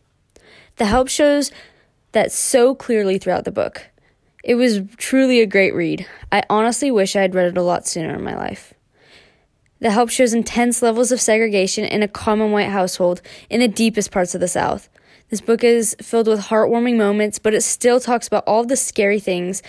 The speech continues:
that we as a society pass over today.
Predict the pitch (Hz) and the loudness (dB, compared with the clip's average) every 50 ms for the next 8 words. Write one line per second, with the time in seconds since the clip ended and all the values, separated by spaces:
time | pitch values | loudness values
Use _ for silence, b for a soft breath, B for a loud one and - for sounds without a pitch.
0 | B B B B B B - 202 208 202 - - _ _ - 202 220 233 254 254 | B B B B B B 0 0 2 2 -2 -4 _ _ -4 -2 2 2 2 2
1 | 294 285 - - 262 254 - - 185 180 175 175 175 180 180 - 202 196 190 185 | 2 -2 -2 -4 -4 -4 -2 0 2 2 2 2 0 -4 -4 -2 0 0 0 2
2 | - 196 180 175 180 180 - 185 131 - - 196 | 2 0 2 0 -2 -2 -2 -4 -4 -4 -4 -8